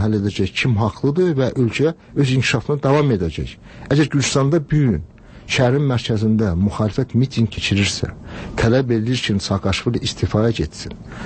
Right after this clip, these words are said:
və Saakashvili bu mitinqini nə polis gücündən, nə itlərlə, nə, nə bilim, pajar maşınlarla,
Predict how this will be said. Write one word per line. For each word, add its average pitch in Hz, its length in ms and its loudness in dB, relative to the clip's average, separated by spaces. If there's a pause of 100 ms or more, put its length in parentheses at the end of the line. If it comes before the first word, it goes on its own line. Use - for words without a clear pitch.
(120)
və 117 120 2
Saakashvili 135 840 2
bu 123 180 -2
mitinqini 107 640 0 (580)
nə 143 240 4 (240)
polis 123 340 0
gücündən, 98 640 0
nə 147 120 0
itlərlə, 117 840 -2
nə, 117 240 2
nə 135 160 0
bilim, 120 160 0
pajar 117 400 0
maşınlarla, 131 840 -2